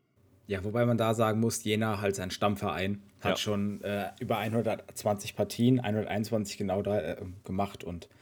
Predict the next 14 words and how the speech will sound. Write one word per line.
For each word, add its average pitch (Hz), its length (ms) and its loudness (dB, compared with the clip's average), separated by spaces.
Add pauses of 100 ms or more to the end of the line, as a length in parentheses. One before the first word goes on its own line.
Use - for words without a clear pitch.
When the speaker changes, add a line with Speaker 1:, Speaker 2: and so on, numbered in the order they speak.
(680)
Speaker 1:
geht 135 160 10
einfach 123 200 6
zurück 127 260 4
nach 95 140 0
Hause, 117 400 8 (260)
wo 107 80 2
er 104 60 4
sich 95 180 -6
wahrscheinlich 98 380 -4
wohlfühlt. 98 500 2 (640)
Gehen 123 140 6
wir 127 100 10
mal 120 140 10
weiter, 151 400 10